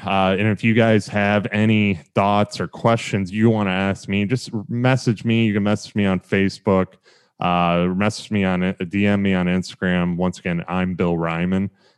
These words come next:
on Instagram. Uh, if you have questions about maybe something that you can save some money on, I'm happy to help too.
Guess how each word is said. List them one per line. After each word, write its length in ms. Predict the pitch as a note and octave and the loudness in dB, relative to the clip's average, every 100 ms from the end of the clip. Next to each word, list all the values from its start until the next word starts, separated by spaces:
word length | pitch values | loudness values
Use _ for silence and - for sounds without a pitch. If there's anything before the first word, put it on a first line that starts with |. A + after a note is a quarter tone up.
| - | -8
on 160 | F2 E2+ | -4 -2
Instagram. 840 | F2 F2 - F2 F2+ F2+ F2+ F2 E2+ | -2 -4 -8 -4 -2 0 0 -2 -4
Uh, 280 | E2 D#2 D#2 | -4 -2 -4
if 140 | - | -2
you 80 | F2+ | -4
have 140 | E2 | -4
questions 500 | - F2+ - G2 F2 | -4 -4 -4 -6 -6
about 300 | E2+ E2+ E2 | -4 -4 -4
maybe 260 | F2+ F2 F2 | -4 -4 -6
something 400 | - E2+ D#2+ E2 | -6 -8 -6 -8
that 120 | E2+ | -6
you 80 | D#2+ | -8
can 80 | D#2 | -12
save 280 | - E2 | -8 -8
some 140 | - E2 | -8 -4
money 340 | F#2+ B2 A#2 | 0 2 2
on, 180 | G#2+ G#2 | 2 2
I'm 120 | F#2+ | 0
happy 380 | G2+ B2+ A2+ G2+ | 0 0 0 -2
to 100 | F2+ | -2
help 340 | F#2 F#2 - | 0 -2 -4
too. 340 | - G2 F#2 | 0 2 2